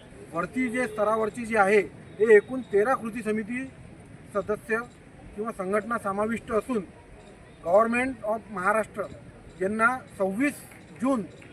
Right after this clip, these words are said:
रोजी नोटीस दिली असून, एसटी महामंडळातील कर्मचाऱ्यांच्या प्रलंबित आर्थिक मागण्या व राज्य सरकारी कर्मचारी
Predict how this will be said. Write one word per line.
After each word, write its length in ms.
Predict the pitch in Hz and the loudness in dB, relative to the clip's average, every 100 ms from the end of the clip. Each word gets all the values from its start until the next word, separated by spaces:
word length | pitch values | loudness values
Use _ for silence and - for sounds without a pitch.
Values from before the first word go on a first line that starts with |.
| - - 175 | -20 -6 -4
रोजी 180 | 196 | -2
नोटीस 300 | 240 196 247 | -2 -2 -2
दिली 340 | 214 214 226 233 | -6 -4 -2 -2
असून, 240 | - 226 151 - - - - - | 0 -4 -4 -14 -18 -20 -18 -12
एसटी 260 | 175 - 277 | -12 -6 0
महामंडळातील 840 | 240 226 226 220 226 220 214 240 269 - - - - - 185 | 4 4 4 0 4 4 2 -8 -10 -14 -18 -18 -18 -8 -2
कर्मचाऱ्यांच्या 720 | 196 240 220 208 208 202 233 | 0 0 0 0 -2 -2 -4
प्रलंबित 540 | 208 190 220 240 285 - - | -2 2 2 2 0 -2 -4
आर्थिक 300 | 202 196 269 262 | -4 -2 -8 -2
मागण्या 400 | 214 202 233 190 - - - - - - | 0 0 0 -2 -2 -18 -20 -20 -20 2
व 100 | 247 269 - - - - | 2 2 -4 -18 -18 -8
राज्य 320 | 190 185 277 | -8 -2 0
सरकारी 380 | 233 226 240 247 | 2 2 2 -2
कर्मचारी 640 | 220 220 233 233 226 247 | -2 -2 -2 0 0 -2